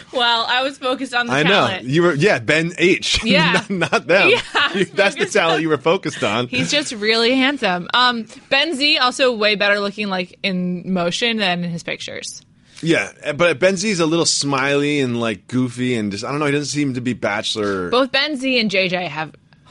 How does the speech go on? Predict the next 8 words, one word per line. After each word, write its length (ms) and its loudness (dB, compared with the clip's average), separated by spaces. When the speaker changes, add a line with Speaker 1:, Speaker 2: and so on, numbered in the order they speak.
Speaker 1:
atrocious 1120 2
shoulder 360 0
tattoos. 600 -6
Speaker 2:
Yes, 240 2
Speaker 1:
It's 80 -4
kinda, 160 2
Speaker 2:
J 140 4
J 120 0